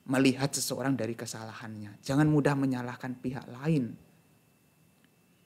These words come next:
Termasuk ketika berbuat buruk, kita menyalahkan siapa? "Wah, ini gara-gara marah.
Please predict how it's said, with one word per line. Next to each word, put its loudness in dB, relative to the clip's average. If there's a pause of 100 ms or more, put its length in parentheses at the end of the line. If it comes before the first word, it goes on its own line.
(800)
Termasuk 0
ketika 2
berbuat 4
buruk, 4 (280)
kita -2
menyalahkan 6
siapa? 4 (320)
"Wah, 4
ini 4
gara-gara 2
marah. 2